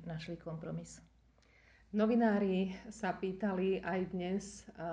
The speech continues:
Speaker 2: na tlačovke nášho ministra školstva, či je možné takto fungovať, keď sa nevieme dohodnúť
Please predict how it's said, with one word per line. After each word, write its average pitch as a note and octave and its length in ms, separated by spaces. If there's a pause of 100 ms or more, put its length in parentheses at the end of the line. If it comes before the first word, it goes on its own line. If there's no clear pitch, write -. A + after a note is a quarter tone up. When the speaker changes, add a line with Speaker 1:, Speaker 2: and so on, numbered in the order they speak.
(220)
Speaker 2:
na E3+ 140
tlačovke F3+ 580
nášho F3+ 300
ministra F#3+ 400
školstva, F3 500
či G#3+ 160
je A3 80
možné G#3 300
takto G#3 240
fungovať, G3 580
keď - 60
sa G3 100
nevieme F#3 400
dohodnúť F3+ 640